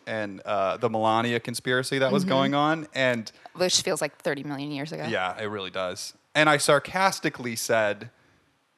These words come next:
Speaker 1: "Yeah, if he can beat coronavirus, anybody can beat it," because you asked if she had it. And
Speaker 2: Yeah.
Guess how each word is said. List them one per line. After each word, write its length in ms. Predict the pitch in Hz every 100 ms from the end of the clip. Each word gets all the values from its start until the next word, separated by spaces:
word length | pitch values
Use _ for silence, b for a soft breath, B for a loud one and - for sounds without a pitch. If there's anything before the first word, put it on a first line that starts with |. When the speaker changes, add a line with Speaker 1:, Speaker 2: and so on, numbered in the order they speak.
| _ -
Speaker 1:
"Yeah, 280 | 156 156
if 100 | 139
he 120 | 175 170
can 180 | 139
beat 180 | 131 127
coronavirus, 640 | - 127 120 113 113 113 117
anybody 440 | 113 123 135 139
can 160 | 135 147
beat 220 | 139 147
it," 160 | 156 127
because 320 | 127 127 110
you 140 | 113
asked 300 | 98 110 -
if 100 | -
she 140 | - 107
had 260 | 107 107
it. 160 | 127 -
And 160 | 123
Speaker 2:
Yeah. 140 | 110